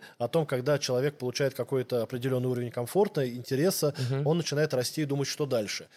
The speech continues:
Speaker 1: Если у тебя этого комфорта нету, то ты, ну, как бы на хлеб заработать, и то хорошо.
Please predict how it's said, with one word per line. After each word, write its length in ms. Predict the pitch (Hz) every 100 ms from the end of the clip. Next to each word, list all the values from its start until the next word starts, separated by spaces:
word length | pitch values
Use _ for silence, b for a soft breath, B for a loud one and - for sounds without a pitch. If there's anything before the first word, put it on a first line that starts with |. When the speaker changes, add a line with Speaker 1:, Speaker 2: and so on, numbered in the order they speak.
| b
Speaker 1:
Если 200 | 135 151
у 40 | 147
тебя 180 | 147 147
этого 160 | 143
комфорта 420 | 131 135 147 139
нету, 300 | 139 214 254
то 160 | 170 131
ты, 380 | - 185 170 143 B B
ну, 160 | - 151
как 160 | 160 147
бы 120 | 143
на 280 | 143 139 127
хлеб 280 | - 208
заработать, 500 | 156 131 127 127 110
и 40 | 123
то 120 | 147
хорошо. 480 | - 135 - 92